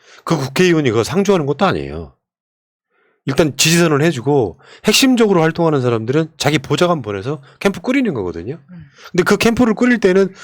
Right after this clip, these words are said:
Speaker 1: 후보의 식구들이 제일 많고, 캠프에 들어오면 이제 각종 그 직책을 남발하잖아요. 무슨, 무슨 본부장 막 이렇게, 계란 세례 본부장, 뭐 하태경 이렇게.
Speaker 2: 그러니까 <laughs> 임명장도 막 부린 거 아닙니까?
Speaker 1: 어, 초등학생한테까지 임명장 부리고.
Speaker 2: <laughs> 네.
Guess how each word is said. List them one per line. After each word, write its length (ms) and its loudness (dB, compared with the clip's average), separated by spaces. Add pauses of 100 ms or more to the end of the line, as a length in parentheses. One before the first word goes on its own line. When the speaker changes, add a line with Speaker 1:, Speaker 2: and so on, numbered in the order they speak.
(120)
Speaker 1:
후보의 540 4
식구들이 340 0
제일 140 2
많고, 540 -2 (500)
캠프에 340 2
들어오면 280 2
이제 160 2
각종 600 0 (100)
그 240 -6
직책을 380 0
남발하잖아요. 580 0
무슨, 220 -4
무슨 200 -4
본부장 460 -2
막 200 -2
이렇게, 340 -10 (460)
계란 340 2
세례 220 2
본부장, 520 -2 (160)
뭐 220 -6
하태경 320 0
이렇게. 460 -4 (280)
Speaker 2:
그러니까 600 0 (120)
<laughs> 120 -20
임명장도 600 2
막 220 -2
부린 240 0
거 80 2
아닙니까? 480 -4
Speaker 1:
어, 300 -2
초등학생한테까지 800 2
임명장 340 2
부리고. 540 4
Speaker 2:
<laughs> 40 -8
네. 200 -2